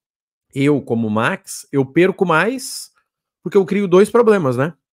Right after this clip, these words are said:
Eu crio um problema que é a dívida de não pagar a venda de milhas e um outro problema com a pessoa que vai viajar. Talvez, talvez, né,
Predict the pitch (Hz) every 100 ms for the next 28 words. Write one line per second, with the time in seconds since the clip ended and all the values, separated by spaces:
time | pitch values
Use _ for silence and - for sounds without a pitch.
0 | - 113 135 139 139 151 156 139 139 143
1 | 131 123 _ _ _ _ 135 135 131 104
2 | 131 131 127 113 117 123 127 127 113 117
3 | 117 120 131 156 156 196 208 185 196 160
4 | 165 - 170 156 165 160 165 160 - 147
5 | 156 165 160 _ _ 147 151 151 139 110
6 | 135 143 147 113 131 151 139 104 - 170
7 | 226 175 202 - - - - 127 139 120
8 | 165 208 127 156